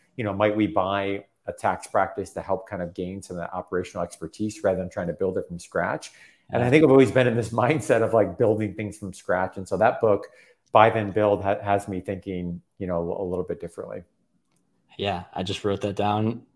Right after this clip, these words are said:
Speaker 2: 'cause I'm gonna buy that book. <laughs> And it, that, like, that's an interesting concept. I think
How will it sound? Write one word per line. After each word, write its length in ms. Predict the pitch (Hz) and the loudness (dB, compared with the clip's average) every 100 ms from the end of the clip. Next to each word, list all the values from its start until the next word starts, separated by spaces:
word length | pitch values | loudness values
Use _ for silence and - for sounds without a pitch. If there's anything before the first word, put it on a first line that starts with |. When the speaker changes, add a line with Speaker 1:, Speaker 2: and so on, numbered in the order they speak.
| _ - | _ -6
Speaker 2:
'cause 200 | 104 98 | -2 0
I'm 160 | 98 | 0
gonna 120 | 104 107 | 0 -2
buy 240 | 123 127 | -2 -4
that 200 | 110 92 | -6 -10
book. 220 | - - - - 113 - 123 | -12 -14 -16 -14 -10 0 4
<laughs> 500 | 156 139 - - - - - 190 185 123 - - | 6 6 4 0 -4 -14 -14 -10 -8 -8 -10 -2
And 180 | 117 113 | 2 4
it, 180 | 110 - | 2 2
that, 400 | 123 127 131 - | 6 6 6 2
like, 200 | 117 101 | 2 4
that's 200 | 127 123 | 4 4
an 120 | 131 113 | 2 2
interesting 460 | 117 120 120 90 | 0 0 0 -4
concept. 640 | 92 95 92 90 82 - - _ _ _ _ _ _ _ _ _ _ _ | 0 0 -2 -4 -6 -12 -20 _ _ _ _ _ _ _ _ _ _ _
I 60 | 98 | 2
think 280 | 123 120 | 4 2